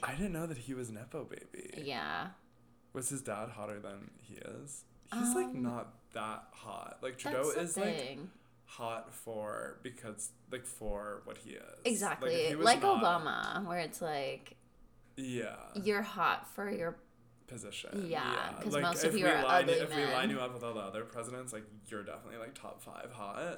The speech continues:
Speaker 2: Yeah, but, like,
Speaker 1: But, like,
Speaker 2: if you were in a lineup of ten
Speaker 1: of
Speaker 2: men.
Speaker 1: top ten hot people, like, you'd probably be at the bottom, a hundred
Speaker 2: Yeah,
Speaker 1: percent.
Speaker 2: yeah. Yeah. It's like a teacher being hot.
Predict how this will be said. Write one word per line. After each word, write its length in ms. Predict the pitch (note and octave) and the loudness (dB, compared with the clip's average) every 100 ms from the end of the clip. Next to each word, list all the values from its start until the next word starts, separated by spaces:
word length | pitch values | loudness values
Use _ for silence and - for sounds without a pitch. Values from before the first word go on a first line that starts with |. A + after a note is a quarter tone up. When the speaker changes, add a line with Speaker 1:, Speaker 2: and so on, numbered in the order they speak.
| A3+ | 10
Speaker 2:
Yeah, 520 | A#3+ F3+ E3+ C3+ F#3 F3 | 12 12 10 4 0 6
but, 160 | G3 | 6
like, 340 | F#3 F#3 F3+ - | 8 6 4 2
Speaker 1:
But, 240 | C#3+ - | -4 -2
like, 500 | C3 A#2+ G#2+ G#2 - - | -2 -2 -2 -6 -10 -8
Speaker 2:
if 160 | - G3+ | -8 -2
you 100 | G3+ | 0
were 80 | F#3 | 2
in 100 | F3 | 0
a 40 | |
lineup 380 | E3 D#3 D3+ D#3 | 0 0 0 -2
of 120 | D#3 | -2
ten 240 | - F#3+ D3+ | -2 -2 0
Speaker 1:
of 140 | C#3 | 0
Speaker 2:
men. 100 | C3+ | 2
Speaker 1:
top 320 | D3+ G#2 - - | 2 0 -4 -10
ten 220 | - G#2+ F2+ - - | -8 -8 -8 -12 -12
hot 300 | - B2+ - | -4 -4 -4
people, 280 | A2 - - | -10 -10 -8
like, 160 | - C#3 | -8 -10
you'd 140 | A2 | -12
probably 260 | - A2 - | -12 -12 -10
be 40 | E2+ | -10
at 80 | |
the 60 | - | -10
bottom, 260 | - - - - - | -12 -12 -14 -16 -14
a 40 | E2 | -10
hundred 180 | F#3 E3+ | -6 -6
Speaker 2:
Yeah, 40 | - | -8
Speaker 1:
percent. 240 | - - - - | -8 -10 -12 -8
Speaker 2:
yeah. 340 | E3+ - - - - - - - - - - - - | -8 -6 -8 -10 -14 -20 -20 -20 -20 -20 -20 -10 0
Yeah. 340 | A3 - - - - - - - - - | 0 0 -6 -8 -18 -20 -20 -20 -20 2
It's 140 | A#3 | 6
like 120 | C4+ B3+ | 6 4
a 60 | |
teacher 420 | - G#3+ G#3 F#3 | 2 -2 0 0
being 300 | D3+ - - | 2 0 -4
hot. 340 | F#3+ - - | -6 -6 -6